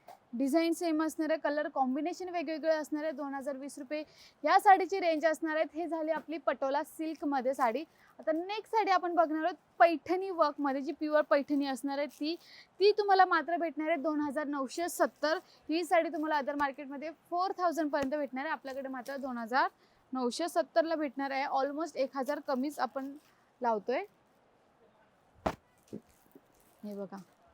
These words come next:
तुम्हाला वाव, ही सुंदर साडी असणार आहे,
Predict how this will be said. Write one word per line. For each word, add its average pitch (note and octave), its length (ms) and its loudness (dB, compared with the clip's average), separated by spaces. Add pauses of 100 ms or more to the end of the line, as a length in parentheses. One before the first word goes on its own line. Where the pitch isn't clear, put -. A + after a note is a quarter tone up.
(1000)
तुम्हाला B3 280 -4
वाव, A3 400 -2 (300)
ही A#3+ 120 -6
सुंदर A#3 520 -2
साडी A3+ 260 -2
असणार G3+ 280 -6
आहे, C4 100 -8